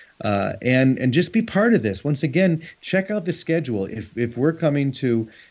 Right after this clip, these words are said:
anywhere near you, we would love to have you come to the show and pass the word. And of course, if you're in New York or anywhere near, please come and see us there.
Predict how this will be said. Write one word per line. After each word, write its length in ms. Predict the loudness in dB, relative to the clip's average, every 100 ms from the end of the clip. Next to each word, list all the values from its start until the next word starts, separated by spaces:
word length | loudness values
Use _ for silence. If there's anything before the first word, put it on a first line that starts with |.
| _ _ -16 -2
anywhere 400 | 2 4 6 4
near 240 | 2 0
you, 220 | 0 0
we 100 | -2
would 160 | -4 -4
love 200 | -4 -2
to 80 | -4
have 140 | -2
you 80 | -4
come 240 | -2 -2
to 60 | 0
the 100 | 0
show 400 | -2 -2 -2 -4 -10 -20 -14 -6
and 120 | -2
pass 340 | 0 0 0
the 100 | -2
word. 360 | 0 0 0 -2
And 160 | -4 -6
of 120 | -4
course, 320 | 0 0 0
if 140 | -4 -2
you're 160 | 2
in 100 | 4
New 80 | 6
York 420 | 6 6 2 0
or 120 | 0
anywhere 280 | 0 2 2
near, 440 | 2 4 2 0 -8 _ _
please 240 | -4 -4 -2
come 180 | -2
and 100 | -2
see 200 | -2 -2
us 120 | -2 -4
there. 280 | -10 -10